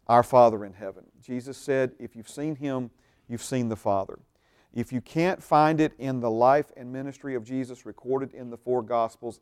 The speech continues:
it ain't God. Okay? Amen. Okay, and that's, again, a, a, a,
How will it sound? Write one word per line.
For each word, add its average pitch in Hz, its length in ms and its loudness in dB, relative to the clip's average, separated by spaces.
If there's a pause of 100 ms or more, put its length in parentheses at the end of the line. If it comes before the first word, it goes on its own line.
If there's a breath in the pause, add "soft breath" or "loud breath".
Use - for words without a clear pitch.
it 120 220 -4 (120)
ain't 123 320 -16 (100)
God. 92 540 -4 (640)
Okay? 117 340 0 (800)
Amen. 131 440 2 (580)
Okay, 123 400 2
and 107 140 -10
that's, 135 400 -2
again, 120 540 -2 (200)
a, 110 80 -10
a, 110 640 -8 (260)
a, 107 60 -20